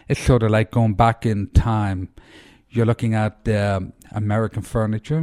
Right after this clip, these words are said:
you're looking at, uh, North Italian furniture, you're looking at French furniture, French country, and of course,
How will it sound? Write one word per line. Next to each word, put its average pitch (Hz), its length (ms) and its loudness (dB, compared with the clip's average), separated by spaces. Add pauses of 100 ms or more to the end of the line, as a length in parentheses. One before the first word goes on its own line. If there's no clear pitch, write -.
(140)
you're 101 160 0
looking 107 360 -2
at, - 360 -4
uh, 101 320 0
North 113 360 0
Italian 113 480 -2
furniture, 131 600 -2
you're 113 180 2
looking 113 320 0
at 104 120 -2
French 123 440 -2
furniture, 120 580 -2
French 110 340 -4
country, 143 500 -2 (480)
and 127 80 2
of 123 80 2
course, 123 420 0